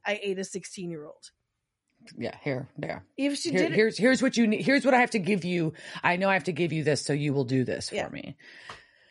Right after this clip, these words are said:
Speaker 2: But they still hesitate. They're still trying to figure it out. But Cass walks up behind her, puts his hand on her head, and we get white light out of her eye holes and her mouth hole, and she dead.
Speaker 1: His mouth hole. <laughs> It was just her mouth.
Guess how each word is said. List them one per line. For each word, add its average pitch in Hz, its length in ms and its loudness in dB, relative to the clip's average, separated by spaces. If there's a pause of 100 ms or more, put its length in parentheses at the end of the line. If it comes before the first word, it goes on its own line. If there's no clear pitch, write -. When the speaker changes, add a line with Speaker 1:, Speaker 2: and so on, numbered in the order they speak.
(320)
Speaker 2:
But 196 160 6
they 247 100 6
still 359 220 6
hesitate. 226 640 2 (580)
They're 175 120 2
still 262 180 2
trying 240 180 2
to 233 60 2
figure 233 260 4
it 240 60 4
out. 180 340 2 (1500)
But 143 160 -2
Cass 170 300 0
walks 156 220 0
up 127 80 -4
behind 120 380 -2
her, 110 420 -2
puts - 180 -10
his - 80 -18
hand 117 320 -4
on 117 220 -8
her 117 120 -8
head, 123 340 -2 (120)
and 104 420 -10
we 131 100 -10
get 120 180 -8
white 143 200 0
light 147 280 0
out 131 180 0
of 135 60 -2
her 120 200 -2
eye 147 220 0
holes 147 400 0
and 135 140 -4
her 131 80 -4
mouth 156 260 0
hole, 151 420 0
and 123 380 -2
she - 140 -14
dead. - 200 -12
Speaker 1:
His 196 160 -8
mouth 151 180 -14 (180)
hole. 175 320 -12
<laughs> - 40 -18 (280)
It 185 40 -16
was 180 120 -6
just 320 220 -8
her 254 100 -2
mouth. 165 360 -8